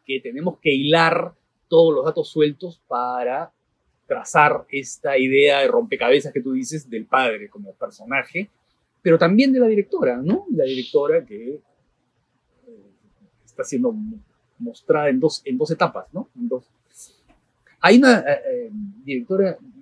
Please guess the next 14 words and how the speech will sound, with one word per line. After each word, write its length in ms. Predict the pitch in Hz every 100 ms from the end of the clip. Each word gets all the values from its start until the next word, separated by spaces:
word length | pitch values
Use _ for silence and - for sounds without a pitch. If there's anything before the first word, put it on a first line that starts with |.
| 131 254 240
inglesa 440 | 139 135 170 - 208
bien 120 | 240
interesante, 680 | 233 180 202 185 170 190 - - -
eh, 520 | 147 123 120 113 107
que 100 | 120
se 80 | 117
llama 220 | 139 165 135
Joanna 280 | 135 147 -
Hawke, 440 | 165 160 - _ _ _ _ _ -
¿no? 300 | 127 170 - _ _ _ 131
Eh, 320 | 123 117 113
Joanna 260 | 120 143 139
Hawke 220 | 151 - _ _ -
que, 560 | 131 113 113 107 101